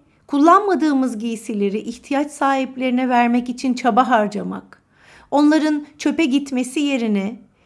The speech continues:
başkalarının kullanıp dünyada daha az giysi üretimi olmasına destek olmak da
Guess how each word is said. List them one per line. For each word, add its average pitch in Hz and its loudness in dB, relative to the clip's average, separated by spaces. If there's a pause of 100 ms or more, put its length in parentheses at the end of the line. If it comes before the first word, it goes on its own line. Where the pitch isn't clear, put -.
(260)
başkalarının 285 0
kullanıp 254 -4
dünyada 269 0
daha 247 -6 (140)
az 285 2
giysi 254 -2
üretimi 240 -6
olmasına 220 -4
destek 240 -4
olmak 196 -4
da 330 -2